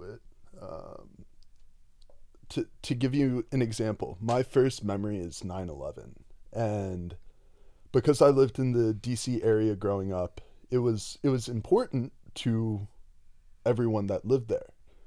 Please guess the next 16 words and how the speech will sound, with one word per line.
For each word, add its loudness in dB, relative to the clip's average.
The 4
day 8
that 8
it 0
happened, 0
my 2
mom, 0
like, 0
I'm 0
three -4
years -2
old -6
at -18
the -14
time. -18
She -6